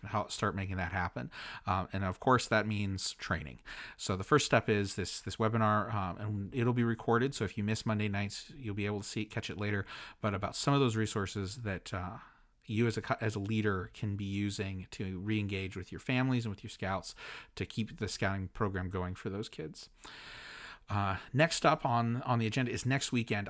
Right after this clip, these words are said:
I am so excited for this, is the Jamboree on the Internet. Um, like I said, I have three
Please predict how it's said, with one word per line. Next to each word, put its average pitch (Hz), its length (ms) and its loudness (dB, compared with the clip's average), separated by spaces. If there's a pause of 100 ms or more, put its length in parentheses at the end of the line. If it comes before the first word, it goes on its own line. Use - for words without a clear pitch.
I 131 140 4
am 110 280 2 (160)
so - 1000 4
excited 104 600 4
for 98 120 -2
this, 87 200 -4
is 113 140 0
the 107 140 2
Jamboree 127 600 6
on 98 140 4
the 95 120 0
Internet. 90 440 -6
Um, 104 320 2
like 127 160 4
I 120 40 4
said, 113 160 2
I 127 200 0
have 120 240 4
three 139 560 6